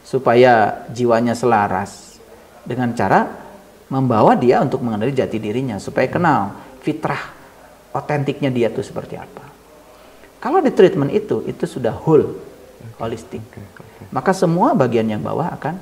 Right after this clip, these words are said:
Speaker 1: selesai. Karena kalau treatment, mohon maaf, saya tidak merendahkan, eh, pada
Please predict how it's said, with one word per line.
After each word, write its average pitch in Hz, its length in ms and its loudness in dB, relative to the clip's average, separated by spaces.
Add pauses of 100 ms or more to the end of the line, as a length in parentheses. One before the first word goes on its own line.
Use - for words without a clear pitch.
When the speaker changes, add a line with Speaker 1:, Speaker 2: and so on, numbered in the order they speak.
Speaker 1:
selesai. - 400 -18 (320)
Karena - 240 -4
kalau 254 180 6
treatment, 135 460 2
mohon 107 180 0
maaf, 117 300 0
saya 110 160 0
tidak 117 260 0
merendahkan, 104 680 -2 (560)
eh, 107 180 -4
pada 98 460 -2